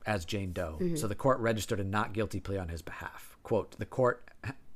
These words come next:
Speaker 1: as drawn, fails to meet the minimal requirements set out by Section five eighty-one of the Criminal Code. Accordingly, it must be quashed." So because he wasn't entering a plea to it, and because the case wasn't
Speaker 2: <clears throat>
Speaker 1: presented in a certain
Speaker 2: Mm-hmm.
Speaker 1: way, they had to, like,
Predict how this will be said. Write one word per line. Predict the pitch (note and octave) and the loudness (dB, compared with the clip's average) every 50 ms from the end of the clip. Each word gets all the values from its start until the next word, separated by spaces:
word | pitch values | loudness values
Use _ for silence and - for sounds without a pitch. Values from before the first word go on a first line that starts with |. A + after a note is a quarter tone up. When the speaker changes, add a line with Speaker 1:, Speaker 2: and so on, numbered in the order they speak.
| - - | 0 4
Speaker 1:
as | A2+ A2+ A#2 A#2 G#2+ | 6 6 6 4 2
drawn, | - - B2 A2+ F#2+ F2 F2+ F#2 | 4 4 6 6 6 4 0 -2
fails | F2+ - G#2+ G#2 G#2 G2+ - | 0 2 4 4 4 2 0
to | - - | -2 -2
meet | A2 G#2+ F#2+ - | -2 -2 0 -2
the | G#2 | -2
minimal | G2+ G#2 G#2 G#2 G#2+ G#2 | 0 0 0 0 0 0
requirements | G2+ G2 - - G#2 G2 G2 F#2+ F#2 - | -2 -2 0 0 0 0 0 -4 -6 -6
set | - - G2 F#2+ | -4 -2 0 2
out | G2+ G2+ G2 - | 2 2 2 0
by | - F2 | -2 -4
Section | - - F#2+ - - F#2 | -4 -4 -6 -6 -6 -8
five | F2 - G2 F#2 F2+ | -4 -2 -2 0 0
eighty-one | F#2 F2+ F#2 G#2+ D#3+ G#3 F#3+ F3 E3 | -2 -2 2 4 4 6 6 4 2
of | D3 A#2+ | 0 -2
the | G#2 - | -4 -2
Criminal | - G#2+ G#2 G2+ | -2 -2 -2 -2
Code. | - - G#2 G2+ G2 | -2 0 2 2 0
Accordingly, | F#2+ - - G#2 G#2 G2+ G2 G2 G2 F#2 - | 0 0 0 0 2 0 -2 -2 -4 -4 -4
it | - G#2+ F#2 | -4 -4 -4
must | F#2 F2+ - - | -4 -6 -6 -8
be | F2 | -12
quashed." | - - - F#2 - - - - - - | -14 -6 -6 -6 -6 -6 -10 -14 -10 -4
So | - - B2 G#2 G2 F#2 - - - - - - - - - - - - - - - - - - - - - - - - - - - | 0 2 4 4 4 2 -2 -6 -16 -20 -20 -20 -20 -20 -20 -20 -20 -20 -20 -20 -20 -20 -20 -20 -20 -18 -18 -18 -18 -20 -16 -14 -8
because | G#2+ A#2+ - - C#3 C3 C#3 | -8 -6 2 4 4 4 6
he | C3+ | 6
wasn't | C3+ C3 A#2 G#2+ A2 | 6 6 6 4 0
entering | A2 - G#2 G2 F2+ | 0 0 -2 -4 -4
a | |
plea | - - B2+ B2+ - | -2 0 0 0 0
to | - - A#2 A2+ | 0 0 2 2
it, | A2 G#2 - - - - - - - - - - | 2 2 0 -4 -14 -20 -20 -20 -20 -18 -10 -6
and | G#2 | -6
because | G2+ G2+ - - A#2+ A#2+ A#2 G2 F2+ | -6 -4 0 2 4 4 4 2 0
the | G#2 G#2+ G2+ G2 F#2+ - - - F#2 | 0 0 0 0 -2 -4 -6 -10 -4
case | - A2+ A2+ G2+ - | -2 -2 -2 0 2
wasn't | A2+ - G#3 F3 | 2 2 2 2
Speaker 2:
<clears throat> | |
Speaker 1:
presented | E3+ G2 - G#2+ A2 A2+ A2 G#2 | 0 -2 -2 0 0 0 0 -2
in | G#2 G2 | -2 -4
a | |
certain | F2 - - F3 E3+ - | -2 0 2 2 2 2
Speaker 2:
Mm-hmm. | - | 2
Speaker 1:
way, | G#2+ A2 G#2+ G#2+ | 2 2 2 2
they | G2 G2 F#2 | 0 -2 -2
had | F#2+ G2+ G2+ - | 0 -2 -2 -2
to, | - F#2 | -4 -4
like, | F#2 F2 D#2+ - | -4 -4 -4 -6